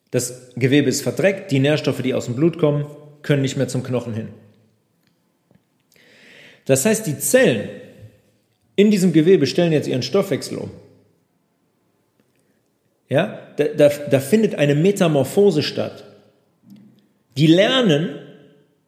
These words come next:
anaerob zu leben, das heißt, ohne Sauerstoff, und die nehmen Zucker als reine Energiequelle, weil die nichts anderes mehr bekommen.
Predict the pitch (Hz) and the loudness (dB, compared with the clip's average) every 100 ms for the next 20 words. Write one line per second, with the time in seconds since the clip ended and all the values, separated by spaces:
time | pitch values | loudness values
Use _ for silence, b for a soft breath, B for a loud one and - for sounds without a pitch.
0 | _ _ _ - 147 147 147 156 156 175 | _ _ _ -4 -2 -2 2 2 2 -2
1 | - - 170 175 180 - - - 120 - | -4 -4 0 0 -2 -6 -8 -2 0 2
2 | 151 139 190 - - - _ _ _ _ | 0 0 -4 -10 -20 -20 _ _ _ _
3 | _ _ _ - 185 202 170 120 120 123 | _ _ _ 2 6 6 4 4 6 4
4 | - - 220 - - - _ _ _ _ | 4 -2 -2 -6 -18 -20 _ _ _ _
5 | _ _ 202 190 151 160 160 165 151 147 | _ _ 4 4 4 4 4 2 0 -4
6 | - - - - - 320 302 113 98 - | -10 -20 -20 -8 -2 -2 0 -2 -2 -4
7 | 123 120 123 107 135 202 220 208 190 180 | -2 -2 -2 0 2 4 2 2 2 0
8 | 143 - 113 107 95 - _ _ _ _ | -2 -6 -8 -10 -12 -18 _ _ _ _
9 | _ _ _ _ - 123 120 139 - 139 | _ _ _ _ -8 -4 -2 -2 -4 -4
10 | 143 135 131 131 143 113 | -4 -2 -4 -4 -6 -6